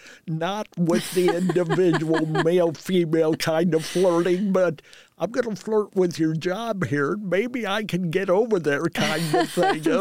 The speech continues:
Speaker 1: okay?
Speaker 2: funny. <laughs> Yes,
Speaker 1: Yeah,
Speaker 2: I like that.
Speaker 1: yeah, I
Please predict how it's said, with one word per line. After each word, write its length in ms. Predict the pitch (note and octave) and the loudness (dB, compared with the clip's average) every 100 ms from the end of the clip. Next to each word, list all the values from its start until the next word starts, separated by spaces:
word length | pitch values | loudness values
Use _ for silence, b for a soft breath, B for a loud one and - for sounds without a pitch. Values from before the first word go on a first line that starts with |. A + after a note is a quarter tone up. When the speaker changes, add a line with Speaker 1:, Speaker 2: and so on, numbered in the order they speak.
| G3+ C#4+ C#4 | 2 0 0
Speaker 1:
okay? 100 | F#3 | 0
Speaker 2:
funny. 380 | F#3+ A#3 B3+ A#3 | 0 2 2 2
<laughs> 40 | - | 0
Yes, 340 | A3+ G3+ A#3 | 0 0 0
Speaker 1:
Yeah, 240 | F#3+ F#3 | 0 0
Speaker 2:
I 140 | E3+ G#3 | 0 0
like 340 | A3 G#3 F3 | 0 -2 -2
that. 180 | G3 F3 | -4 -2
Speaker 1:
yeah, 100 | |
I 40 | F3+ | -2